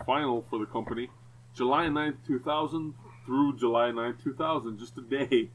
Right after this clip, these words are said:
He won it, uh, at Daytona Beach against Jeff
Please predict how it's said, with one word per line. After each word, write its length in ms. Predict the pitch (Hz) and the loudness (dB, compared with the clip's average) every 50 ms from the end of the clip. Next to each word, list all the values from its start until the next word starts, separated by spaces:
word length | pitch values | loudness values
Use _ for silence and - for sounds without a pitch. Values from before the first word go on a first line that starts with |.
| - - - - - - - - - - | -16 -20 -20 -20 -20 -20 -20 -20 -16 -6
He 160 | 120 131 127 | 0 2 2
won 300 | 120 120 123 135 143 156 | 4 4 4 4 4 2
it, 140 | 165 156 117 120 | 2 0 -2 -4
uh, 420 | 131 123 123 123 123 - 127 131 | -4 -2 -2 -2 -2 -2 -2 -2
at 100 | 131 - | 0 2
Daytona 400 | 135 131 123 127 139 131 123 120 117 | 2 2 2 2 0 0 0 0 0
Beach 540 | 107 131 147 - - - - - - - - - - - - - - - - - - - - - - - - - - - - - - - - - | 0 0 0 0 -2 -6 -12 -14 -14 -16 -20 -20 -20 -20 -20 -20 -20 -20 -20 -20 -20 -20 -20 -20 -20 -20 -20 -20 -20 -20 -20 -20 -20 -20 -8 -2
against 480 | 127 120 110 110 120 117 113 - - - | 0 0 2 2 0 0 0 -4 0 2
Jeff 140 | 131 120 | 2 2